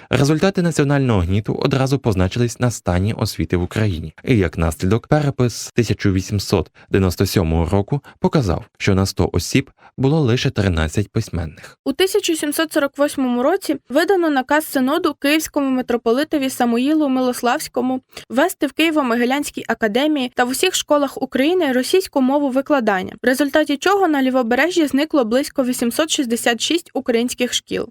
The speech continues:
Speaker 2: Пізніше Катерина Друга заборонила викладати українською в Києво-Могилянській академії, а згодом зруйнувала Запорізьку Січ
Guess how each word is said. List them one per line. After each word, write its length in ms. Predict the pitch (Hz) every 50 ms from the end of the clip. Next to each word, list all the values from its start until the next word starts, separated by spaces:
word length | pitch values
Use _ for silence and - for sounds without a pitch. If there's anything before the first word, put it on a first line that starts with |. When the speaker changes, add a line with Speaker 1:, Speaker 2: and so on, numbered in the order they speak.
| - _
Speaker 2:
Пізніше 420 | - 294 285 - 440 480 - 403 349
Катерина 460 | - 285 - 262 285 330 349 320 262
Друга 320 | 226 247 302 330 320 302
заборонила 560 | 254 247 233 226 247 247 247 269 311 311 277
викладати 600 | 247 240 240 - 240 214 208 247 285 302 - 262
українською 680 | 208 - - - 240 247 262 320 302 - - 294 277 269
в 40 | 262
Києво-Могилянській 960 | - - 311 370 370 349 302 262 247 247 247 226 247 269 294 - - - - -
академії, 640 | 277 - - 254 208 202 196 196 196 196 202 214 - _
а 100 | - 233
згодом 400 | 233 277 302 370 392 392 349 311
зруйнувала 540 | 285 294 277 262 254 254 269 285 294 285 269
Запорізьку 560 | 247 254 247 - 247 262 277 - - - 240
Січ 340 | 220 - 294 339 349 - -